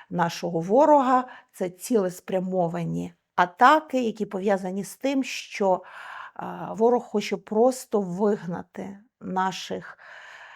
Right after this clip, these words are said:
людей з, е, тих сіл, де вони зараз проживають, тому що молочна товарна ферма —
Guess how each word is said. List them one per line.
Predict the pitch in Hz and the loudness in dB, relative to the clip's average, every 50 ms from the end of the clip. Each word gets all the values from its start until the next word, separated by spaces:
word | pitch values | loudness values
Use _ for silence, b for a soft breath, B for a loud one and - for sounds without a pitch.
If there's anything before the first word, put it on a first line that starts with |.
| B B B - | B B B -8
людей | 190 185 180 180 220 240 247 262 240 214 | -8 -4 0 4 6 6 6 6 4 0
з, | - - - - - - 202 | -4 -6 -10 -10 -10 -6 -2
е, | 196 190 185 180 180 175 | 0 2 2 2 0 0
тих | 175 - 196 175 - | -2 -2 -2 -2 -2
сіл, | - - - - - 214 226 247 247 233 214 B B B B 160 B - | -6 -12 -12 -6 -2 0 0 2 2 0 -2 B B B B -12 B -10
де | 170 165 185 190 185 | -2 2 2 2 2
вони | 175 180 180 175 175 175 175 | 2 0 -2 0 0 -2 -2
зараз | 170 175 175 175 170 170 170 - | 0 2 2 2 2 0 -4 -6
проживають, | - - 180 175 185 185 220 240 262 277 277 262 269 - | -10 -10 -8 -8 0 4 6 6 6 6 4 2 -2 -6
тому | 214 208 202 202 | -6 -4 -4 -6
що | - - 190 | -8 -8 -8
молочна | 190 190 208 208 - - 190 190 | -6 -6 -6 -6 -6 -8 -10 -10
товарна | 185 185 185 190 190 185 185 185 196 | -8 -6 -4 -2 -2 -2 -4 -8 -10
ферма — | - - - 233 247 269 277 269 277 285 | -12 -4 0 2 2 2 2 0 -2 -4